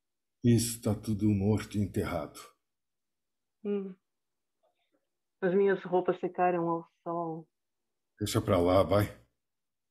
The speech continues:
Speaker 2: Uhum.
Speaker 1: Vamos, vai, vem.
Speaker 2: Espere. Ah, me escute, espere.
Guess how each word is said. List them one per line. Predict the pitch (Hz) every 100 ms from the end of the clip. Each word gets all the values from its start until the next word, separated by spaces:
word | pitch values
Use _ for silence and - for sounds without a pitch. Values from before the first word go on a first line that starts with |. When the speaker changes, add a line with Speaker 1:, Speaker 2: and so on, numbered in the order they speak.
| _ _ _ _ -
Speaker 2:
Uhum. | 190
Speaker 1:
Vamos, | 113 98 87
vai, | 101 101 - _
vem. | 92 107 - - _ _ _ _ _ _ _ _ _ _ _ - - _ _
Speaker 2:
Espere. | - 110 120 - - _ _ _ _ _ _ _ _ _ _ _ _ _ _ _
Ah, | 254 254 -
me | 240
escute, | - 277 269
espere. | - 277 226 185